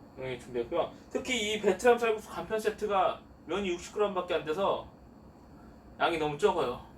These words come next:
숙주를 해서 많이 넣어서 양을 좀 늘려야 될 것 같긴 합니다. 우선 당근부터 좀 다듬어 보겠습니다. 어, 최대한 얇게. 왜냐면 빨리 익으라고,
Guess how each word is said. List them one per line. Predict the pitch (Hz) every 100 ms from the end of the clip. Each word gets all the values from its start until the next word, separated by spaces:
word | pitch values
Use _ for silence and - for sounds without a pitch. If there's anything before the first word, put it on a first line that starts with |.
| - -
숙주를 | - 240
해서 | 208
많이 | 135 151
넣어서 | 165 143 165
양을 | 123 156
좀 | 165 143
늘려야 | 143 180
될 | 147
것 | 135
같긴 | 120 -
합니다. | 156 123 139 - - - - - - - - - - - -
우선 | 156 156
당근부터 | 156 196 190 175 165
좀 | 160 196 208 -
다듬어 | 151 156
보겠습니다. | 143 135 139 135 156 - - - - - - - - - - - - - - - - - - - - - - - - - -
어, | 156 160 156 - - - 185
최대한 | 240 226 190
얇게. | 143 147 - - - - - - - - - - - - - - - -
왜냐면 | 143 151 202 240 - - - - - - - - - - - - - - - - - - - - - - - - - - - - - -
빨리 | - 190 143
익으라고, | 151 - - 214